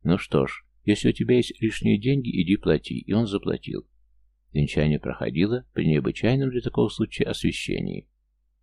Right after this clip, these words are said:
После венчания тут же в церкви сватьи, крестные моя и невесты, стали наряжать молодицу. Заплели её вместо одной девичьей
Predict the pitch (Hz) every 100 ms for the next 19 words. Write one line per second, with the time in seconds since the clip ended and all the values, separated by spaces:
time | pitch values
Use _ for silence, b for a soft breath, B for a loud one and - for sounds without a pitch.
0 | _ _ _ _ _ 101 - 101 98 98
1 | 120 123 113 110 92 101 95 - 123 -
2 | 90 - 104 127 - 80 - 87 80 78
3 | 76 76 78 82 - 87 92 95 69 -
4 | - - - - 135 139 160 98 98 113
5 | - 110 120 117 64 - - - - _
6 | _ _ 90 98 120 131 131 113 110 -
7 | 101 95 101 92 98 139 135 131 131